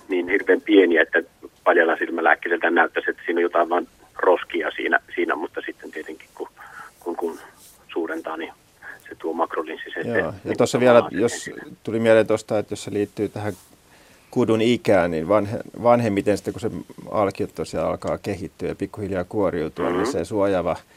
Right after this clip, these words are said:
Speaker 2: limakerroskin, mikä siinä on, ohenee ja heikkenee, että ne pääsee sitten
Speaker 1: No niin.
Speaker 2: kuoriutumaan niistä kuorista, että voi olla, että ne
Speaker 1: Aivan.
Speaker 2: siinä hetkessä sitten hyökkää nämä pedotkin siihen, kun ne on juuri
Speaker 1: Aivan.
Speaker 2: kuoriutumaisillaan ne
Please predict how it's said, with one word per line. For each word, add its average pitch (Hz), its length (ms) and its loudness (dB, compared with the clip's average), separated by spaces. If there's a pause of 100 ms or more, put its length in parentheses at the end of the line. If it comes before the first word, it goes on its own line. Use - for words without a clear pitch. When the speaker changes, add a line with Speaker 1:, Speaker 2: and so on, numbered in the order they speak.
(240)
Speaker 2:
limakerroskin, 92 800 -2
mikä - 200 -8
siinä 71 220 -8
on, - 120 -8
ohenee 95 420 -6
ja - 120 -6
heikkenee, 92 540 -4
että - 260 -8
ne 90 160 -8
pääsee 87 320 0
sitten 104 240 -6
Speaker 1:
No - 40 -4
niin. 104 80 -2
Speaker 2:
kuoriutumaan 85 600 2
niistä 90 280 -4 (840)
kuorista, 104 480 4
että 104 140 2
voi 104 120 6
olla, 107 140 8
että 113 140 2
ne - 20 2
Speaker 1:
Aivan. 113 100 4
Speaker 2:
siinä 123 280 6
hetkessä 104 500 -2
sitten 98 400 -4
hyökkää 98 540 0
nämä 95 180 -2
pedotkin 92 520 0
siihen, 85 340 -6
kun 92 160 -10
ne 92 80 -4
on 85 120 -2 (100)
juuri 104 260 4
Speaker 1:
Aivan. 85 80 0
Speaker 2:
kuoriutumaisillaan 98 1200 2
ne 58 200 -8